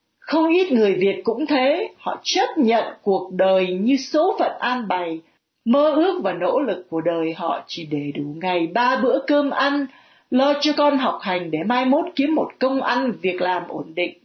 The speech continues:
còn chuyện xe hơi nhà lầu vượt qua số phận dành cho họ. Nhận thức đó cần phải thay đổi và sẽ được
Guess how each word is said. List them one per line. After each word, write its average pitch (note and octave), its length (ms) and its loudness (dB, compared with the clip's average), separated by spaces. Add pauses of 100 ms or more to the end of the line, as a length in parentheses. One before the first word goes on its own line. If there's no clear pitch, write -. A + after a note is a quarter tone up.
còn E3 260 -4
chuyện - 340 0
xe C4 260 0
hơi C#4 240 4
nhà F3+ 260 -2
lầu E3+ 400 0
vượt G#3 280 2
qua C#4 220 2 (100)
số D#4+ 260 0
phận F#3 280 -4
dành E3+ 280 -4
cho B3+ 200 0
họ. F#3+ 460 -2 (400)
Nhận F3+ 200 -4 (120)
thức C#4+ 140 -4 (100)
đó A3 460 -2
cần D#3+ 260 -4
phải C#3 300 -8
thay C#4+ 280 2
đổi F3 480 0
và D3+ 160 0
sẽ - 400 -2
được F3+ 340 0